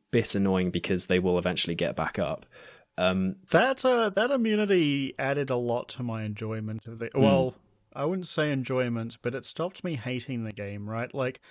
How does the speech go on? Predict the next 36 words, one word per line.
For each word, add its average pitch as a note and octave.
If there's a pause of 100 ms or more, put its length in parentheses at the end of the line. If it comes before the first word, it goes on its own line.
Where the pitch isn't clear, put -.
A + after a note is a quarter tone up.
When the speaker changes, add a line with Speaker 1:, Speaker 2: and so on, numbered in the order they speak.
(380)
Speaker 2:
in G3
these B3
fights, D3
you're B2
usually D3
surrounded C3+
by, A#2+
like, A2+
six -
dudes. D3 (200)
If D3+
they A#3
all D#3+
started D3
trying C#3+
to C3
attack B2
you A2+
while A2
you A#2+
were, A#2
like, A2+
stabbing A2+
a A2
guy A2+
on G#2+
the G#2
Speaker 1:
You'd A2
never G2
Speaker 2:
ground, -
Speaker 1:
get F2
Speaker 2:
it -
would -
Speaker 1:
anywhere. E2+
Speaker 2:
just -
be, A#2